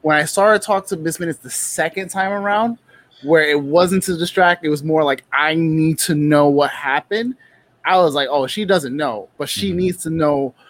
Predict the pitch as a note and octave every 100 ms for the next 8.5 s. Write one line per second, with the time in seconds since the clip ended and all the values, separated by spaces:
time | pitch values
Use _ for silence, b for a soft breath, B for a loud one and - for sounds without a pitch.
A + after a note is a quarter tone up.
0 | b D3 D3 - C#3 D#3 C3+ - D#3+ D3
1 | C#3 C3+ B2 b b b _ _ _ D#3
2 | E3 - - F3 F3+ F#3 F#3 E3+ D3+ C#3+
3 | C3 _ _ _ _ _ _ _ _ D#3
4 | E3 E3 E3 E3 C#3+ C#3+ C3 C3+ C3 A#2
5 | A#2 B2 A2+ A#2+ - F3+ E3 D3+ D3+ C3
6 | B2+ D3+ C#3 D#3 C3+ C3+ B2 - - F3+
7 | D3+ C#3+ C3+ C3 A#2+ - A#2+ F2+ - B2+
8 | - F#3+ F3 E3+ D3